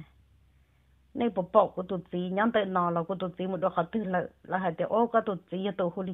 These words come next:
trà. Cụ thể liệt khe lún bệ ta trầu, lời thế tìa ô,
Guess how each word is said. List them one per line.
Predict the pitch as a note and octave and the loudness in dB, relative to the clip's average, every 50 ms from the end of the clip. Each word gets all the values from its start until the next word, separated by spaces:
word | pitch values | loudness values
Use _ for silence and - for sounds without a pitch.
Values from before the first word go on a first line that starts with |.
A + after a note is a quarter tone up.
| F#3 - | -4 -2
trà. | F#3 E3+ D#3+ E3 E3+ - _ _ _ _ _ _ _ _ _ _ _ _ _ _ _ _ _ | 0 0 0 -2 -6 -10 _ _ _ _ _ _ _ _ _ _ _ _ _ _ _ _ _
Cụ | - - E3+ F3 | -6 -6 -6 -4
thể | - - A3+ | -2 -4 -4
liệt | G#3+ G3 F#3 - | -4 -4 -8 -8
khe | - A3 F#3+ | -4 -4 -2
lún | F3 F#3 G3+ A3+ | -2 -2 -2 0
bệ | G#3+ G#3 F#3+ | 0 0 -2
ta | F3+ - - A#3 A3 G3+ - - | -2 -4 -6 -8 -6 -8 -8 -2
trầu, | G3+ F3+ E3+ E3+ E3+ E3+ D3 _ _ _ _ _ _ _ _ _ _ - | -2 -2 0 0 -4 -8 -10 _ _ _ _ _ _ _ _ _ _ -6
lời | - F3 F3+ F3 | -2 -2 -2 0
thế | - A3+ G#3+ | 0 -2 -2
tìa | - - G#3 F3+ | -2 -2 -2 -2
ô, | - - G#3+ A#3 B3 B3 A#3+ A#3 | 0 0 2 2 2 2 0 -2